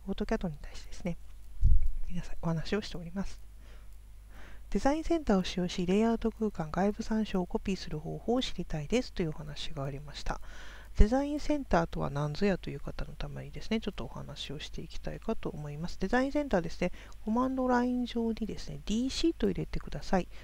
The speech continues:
そしてエンターを押すとですね、これがコマンド、あの、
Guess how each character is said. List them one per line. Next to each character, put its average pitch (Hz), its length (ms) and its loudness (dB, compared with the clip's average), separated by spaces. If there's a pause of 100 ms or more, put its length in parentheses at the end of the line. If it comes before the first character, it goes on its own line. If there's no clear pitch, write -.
(120)
そ - 140 -10
し - 60 -14
て 220 120 -2
エ 226 120 4
ン 233 80 -2
タ - 160 -2
ー 156 80 -4
を 143 60 -6
押 147 100 -8
す - 80 -10
と 143 100 -4
で 135 80 -10
す - 140 -6
ね、 156 160 -2 (560)
こ - 80 -4
れ 147 180 -4
が 160 160 2
コ 190 160 -2
マ 175 200 0
ン 160 40 -2
ド、 156 220 -4
あ 147 160 -2
の、 - 0 -